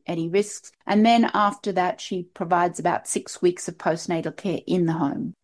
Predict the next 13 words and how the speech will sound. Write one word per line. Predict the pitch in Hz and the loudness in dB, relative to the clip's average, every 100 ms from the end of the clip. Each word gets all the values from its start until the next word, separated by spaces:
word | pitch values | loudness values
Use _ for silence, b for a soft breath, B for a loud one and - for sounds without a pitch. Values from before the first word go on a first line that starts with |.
| - | -4
We | 208 | 0
know | 214 214 202 | 2 4 4
that | 190 185 - | 6 4 4
the | - | 2
outcomes | 185 - 190 180 | 0 0 -2 0
are | 180 | 2
very | 202 202 | 4 4
safe | 220 - 180 180 | 0 0 -2 -2
for | - 170 | -2 -2
women | 196 190 - | -2 -4 0
and | 180 185 180 | 0 2 2
their | 170 165 | 0 0
babies | 180 175 185 185 196 185 | 0 2 2 0 -4 -6